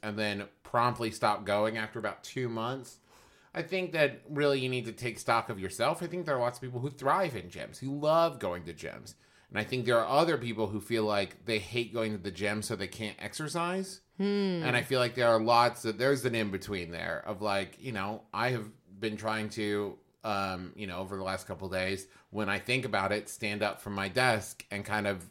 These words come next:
Speaker 1: run in place for a couple minutes and do some jumping jacks, and then sit back down and go to work. Make sure I, you know, get my step count up, that
Speaker 2: Get
Speaker 1: kind of
Speaker 2: your heart
Speaker 1: thing.
Speaker 2: rate in.
Speaker 1: Exactly, exactly. There is not, you don't have to go to a gym to exercise, but I do understand that for some people, the going to the gym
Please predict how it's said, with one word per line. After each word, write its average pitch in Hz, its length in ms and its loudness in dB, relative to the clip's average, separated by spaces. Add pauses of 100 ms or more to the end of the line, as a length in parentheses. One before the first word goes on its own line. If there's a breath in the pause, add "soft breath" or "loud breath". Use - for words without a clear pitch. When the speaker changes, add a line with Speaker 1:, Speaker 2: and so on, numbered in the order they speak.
Speaker 1:
run 101 300 0
in 107 100 -2
place 127 320 2
for 107 120 -6
a 92 40 -4
couple 90 220 -4
minutes 90 260 -8
and 92 80 -10
do 95 100 -8
some 95 140 -10
jumping 120 320 -2
jacks, 90 360 -4 (420 soft breath)
and 107 160 -2
then 104 120 -2
sit 104 200 -6
back 90 200 -4
down 90 180 0
and 87 80 -10
go 90 60 -4
to 87 80 -6
work. 82 240 -10
Make 95 160 -8
sure 98 120 -2
I, 92 200 -2
you 110 100 -8
know, 90 140 -6
get 92 180 -6
my 101 80 -6
step 139 340 -2
count 98 280 -2
up, - 220 -8
that 110 200 0
Speaker 2:
Get 240 140 6
Speaker 1:
kind - 20 0
of 185 60 -2
Speaker 2:
your 214 80 2
heart 208 160 8
Speaker 1:
thing. 180 40 -8
Speaker 2:
rate 170 220 2
in. 135 240 -4 (140)
Speaker 1:
Exactly, 180 840 0
exactly. 143 520 -2 (260 loud breath)
There 160 180 6
is 170 160 6
not, 175 280 0
you 156 80 0
don't 180 180 2
have 143 400 0
to 143 80 -4
go 120 220 2
to 123 160 -2
a 113 40 2
gym 101 400 -2
to 101 180 -6
exercise, 95 640 -2 (200 soft breath)
but 139 100 6
I 147 100 8
do 190 280 2
understand 123 680 0 (300 soft breath)
that 123 140 -4
for 123 80 -4
some 147 300 0
people, 113 260 -2
the 107 140 -2
going 113 400 2
to 107 100 -14
the 104 100 -8
gym 107 520 0